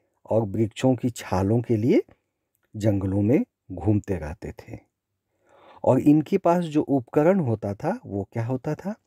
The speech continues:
जाल होता था, लाठी होती थी और कुल्हाड़ी होती थी। जाल किस लिए बच्चों? जाल इसलिए कि मछली पकड़ी जाए। लाठी किस लिए? कि उससे किसी भी हिंसक जानवर को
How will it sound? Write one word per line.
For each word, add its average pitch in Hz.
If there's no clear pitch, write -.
जाल 101
होता 147
था, 226
लाठी 98
होती 170
थी 247
और 123
कुल्हाड़ी 95
होती -
थी। -
जाल 135
किस -
लिए 214
बच्चों? 220
जाल 117
इसलिए 165
कि -
मछली 95
पकड़ी 143
जाए। 165
लाठी 131
किस 190
लिए? 214
कि 117
उससे 120
किसी 185
भी 175
हिंसक 123
जानवर 113
को 247